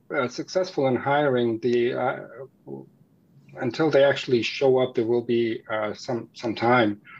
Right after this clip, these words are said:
Uh, most of our hires are not going to be starting until July slash August. Uh, but I think the biggest impact on our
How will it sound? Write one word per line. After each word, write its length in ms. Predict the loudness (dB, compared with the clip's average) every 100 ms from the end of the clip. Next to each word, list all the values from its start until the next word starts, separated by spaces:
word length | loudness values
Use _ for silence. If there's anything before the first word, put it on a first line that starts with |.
| -6 0
Uh, 160 | 2
most 240 | 4 2 2
of 60 | 2
our 120 | 2
hires 640 | 2 2 2 2 0 -4 -14 -4
are 400 | 0 0 0 0
not 280 | -2 -2 -4
going 220 | -4 -4
to 60 |
be 120 | -6 -8
starting 440 | -2 0 2 0
until 460 | -2 -4 -2 -2 -4
July 360 | -4 -2 -2 -4
slash 480 | -6 -8 -6 -8 -6
August. 460 | -4 0 0 -2 _ -20 -20 _ -2
Uh, 180 | 2 4
but 140 | 4
I 80 | 4
think 200 | 4 4
the 60 | 4
biggest 340 | 4 4 4
impact 540 | 2 4 4 4 2 -8 -4
on 220 | 2 2
our 180 | 2